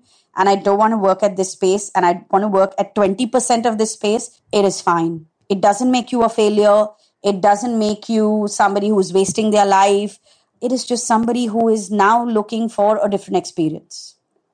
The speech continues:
Okay, so I hope this episode helps you make peace with certain choices that you have made and know that whatever it is that you are living through, good and bad, it is a phase.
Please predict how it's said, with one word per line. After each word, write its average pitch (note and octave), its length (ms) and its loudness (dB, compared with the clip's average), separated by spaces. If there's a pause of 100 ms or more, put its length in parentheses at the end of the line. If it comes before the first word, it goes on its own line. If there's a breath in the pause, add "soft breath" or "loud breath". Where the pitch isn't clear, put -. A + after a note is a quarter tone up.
(320)
Okay, G#3 380 -2
so G3 640 0 (420)
I G3+ 80 2
hope B3+ 320 -2
this C4+ 160 -2
episode A3+ 420 0
helps G#3 320 -2
you A3+ 120 -4
make G3+ 460 -4
peace A3+ 320 -4
with G3+ 140 -4
certain G#3+ 320 -2
choices F#3 480 -2
that F3+ 220 -2
you E3+ 80 -2
have F3+ 320 0
made G#3+ 260 -4 (140)
and F#3 400 0
know G#3 560 2
that G3 220 2
whatever C4+ 440 2
it D#4 240 2
is G#3+ 260 -2
that A#3+ 240 0
you G3+ 120 0
are F#3 100 4
living G3+ 320 0
through, B3+ 420 -4
good G#3 160 0
and G#3 140 0
bad, F3+ 380 2
it G#3+ 120 0
is G#3 140 0
a G3 60 2
phase. E3+ 600 -4